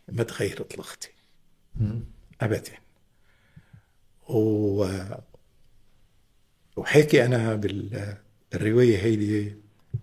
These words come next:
Speaker 1: بمقدمتها، يعني، إنه، إنه هالشخص هيدا اللي عم بحكي عنه، اللي كان عمره سبعتاشر سنة، اللي هو أنا، أنا عم بكتب بلغته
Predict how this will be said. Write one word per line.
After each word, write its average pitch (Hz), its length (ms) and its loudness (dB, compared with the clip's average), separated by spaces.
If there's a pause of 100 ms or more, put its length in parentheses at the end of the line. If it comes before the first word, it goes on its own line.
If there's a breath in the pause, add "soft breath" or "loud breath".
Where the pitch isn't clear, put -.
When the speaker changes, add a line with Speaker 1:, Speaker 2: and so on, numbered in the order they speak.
(140)
Speaker 1:
بمقدمتها، 110 1000 2
يعني، 98 480 -6 (880 loud breath)
إنه، 120 720 2 (2000)
إنه 123 160 4
هالشخص - 580 2
هيدا 123 160 8
اللي 107 200 0
عم 107 160 -2
بحكي 107 300 -4
عنه، 107 240 0
اللي 101 140 -2
كان 110 260 -2
عمره 107 300 0 (720)
سبعتاشر 113 640 2
سنة، 110 280 -2
اللي 95 300 -4
هو 117 200 2
أنا، 104 340 -4 (920 soft breath)
أنا 143 180 6
عم 120 200 6
بكتب 120 340 4
بلغته 117 600 4